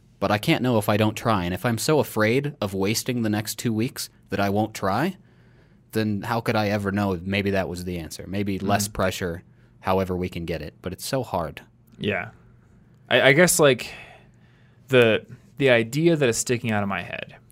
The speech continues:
Speaker 2: and I'm just going to say it because I don't know if it's the optimal idea, and maybe that's the best, the best thing for me, like, to not know exactly what to put
Speaker 1: Yeah,
Speaker 2: out
Speaker 1: yeah,
Speaker 2: there
Speaker 1: you
Speaker 2: at the
Speaker 1: can't
Speaker 2: end of
Speaker 1: know.
Speaker 2: this
Speaker 1: You just
Speaker 2: episode.
Speaker 1: have to go with something.
Speaker 2: Um,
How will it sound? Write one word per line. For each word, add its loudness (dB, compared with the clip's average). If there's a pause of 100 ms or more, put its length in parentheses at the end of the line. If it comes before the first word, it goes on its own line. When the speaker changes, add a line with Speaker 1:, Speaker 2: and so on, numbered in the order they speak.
(320)
Speaker 2:
and 0
I'm 0
just -4
going -4
to -6
say 0
it -4 (180)
because -10
I -14
don't -12
know -6
if -8
it's -12
the -4
optimal -6
idea, -4
and -4
maybe -2
that's -4
the -10
best, -6 (640)
the -6
best -4
thing -4
for -6
me, -6
like, -10 (240)
to -12
not -4
know -4
exactly -4
what -8
to -14
put -4
Speaker 1:
Yeah, 6
Speaker 2:
out -2
Speaker 1:
yeah, 4
Speaker 2:
there 4
Speaker 1:
you 4
Speaker 2:
at 0
the 0
Speaker 1:
can't 6
Speaker 2:
end 4
of 8
Speaker 1:
know. 6
Speaker 2:
this 2
Speaker 1:
You 0
just -2
Speaker 2:
episode. 4
Speaker 1:
have 4
to 2
go 6
with 2
something. -4 (240)
Speaker 2:
Um, 2